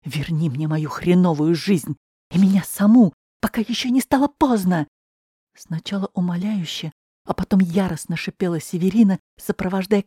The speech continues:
каждое слово ударами кулаков по мужской груди, и в конце концов Хантер схватил её рукой за горло, заставляя ошарашенно замолчать.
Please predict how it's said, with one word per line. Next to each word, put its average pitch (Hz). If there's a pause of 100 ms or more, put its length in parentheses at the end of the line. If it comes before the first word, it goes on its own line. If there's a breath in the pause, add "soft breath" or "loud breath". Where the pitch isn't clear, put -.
каждое 202
слово 226
ударами 190
кулаков 202 (340)
по 196
мужской 196
груди, 190 (220)
и 220
в -
конце 170
концов 170
Хантер 160
схватил 160
её 151
рукой 156
за 151
горло, 180 (400)
заставляя 175
ошарашенно 165
замолчать. 165